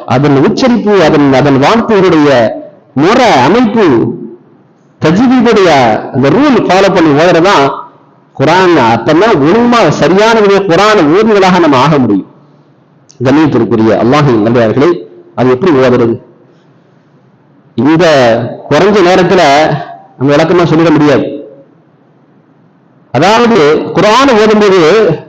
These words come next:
ரெண்டு விஷயங்கள் நம்ம இருக்குது. ரெண்டு விஷயங்களை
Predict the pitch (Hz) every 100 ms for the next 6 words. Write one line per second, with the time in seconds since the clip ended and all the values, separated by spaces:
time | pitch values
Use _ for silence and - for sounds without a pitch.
0 | 147 220 226 202 269 262 247 202 190 170
1 | 160 147 98 - - - _ _ _ _
2 | _ _ _ 135 202 233 202 - 247 240
3 | 233